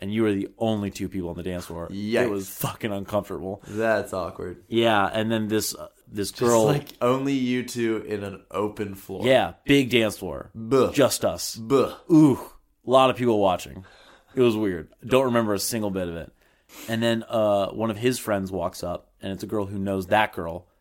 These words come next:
Speaker 1: and she hears my name, and she's like, "Oh, that's you who was dancing with my friend." And I was like, "This is bad.
Speaker 2: No.
Speaker 1: Like, this is not good." And so I'm like, "I just need a,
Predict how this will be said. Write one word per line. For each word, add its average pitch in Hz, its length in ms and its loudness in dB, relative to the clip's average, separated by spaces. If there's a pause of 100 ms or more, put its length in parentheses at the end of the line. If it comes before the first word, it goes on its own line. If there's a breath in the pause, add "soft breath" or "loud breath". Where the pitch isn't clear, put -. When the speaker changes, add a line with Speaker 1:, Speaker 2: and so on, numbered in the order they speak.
(300)
Speaker 1:
and 92 100 -16
she 117 140 -4
hears 110 180 2
my 95 120 -2
name, 98 220 -2
and 90 100 -8
she's 92 140 -10
like, 87 160 -12 (120)
"Oh, 98 360 2
that's 87 260 -12
you 90 420 -10 (280)
who 98 120 -8
was 87 120 -8
dancing 95 280 -8
with 92 80 -12
my 87 100 -12
friend." 92 300 -6
And 85 80 -12
I 87 40 -10
was 92 120 -8
like, 90 180 -14 (340 soft breath)
"This 117 280 4
is 85 120 -12
bad. 87 640 -2
Speaker 2:
No. 117 440 -2
Speaker 1:
Like, 131 220 4
this 147 180 0
is 131 140 -4
not 120 300 4
good." 101 340 2
And 113 100 0
so 123 120 2
I'm 113 160 6
like, 107 160 -2
"I 98 180 0
just 95 240 -10
need 98 140 -4
a, 92 220 -6